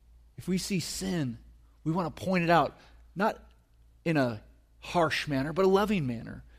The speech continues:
so that men will come back and discover a Savior and repent and be saved. But that didn't matter to some. When we stood up to guard the gospel, there was a force that came back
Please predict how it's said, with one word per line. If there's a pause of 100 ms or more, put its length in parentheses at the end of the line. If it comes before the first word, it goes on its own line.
(220)
so
that
men
will
come
back
and
discover
a
Savior (140)
and
repent (300)
and
be
saved. (1600)
But
that
didn't
matter
to
some. (1300)
When
we
stood
up
to
guard
the
gospel, (1500)
there
was
a
force
that
came
back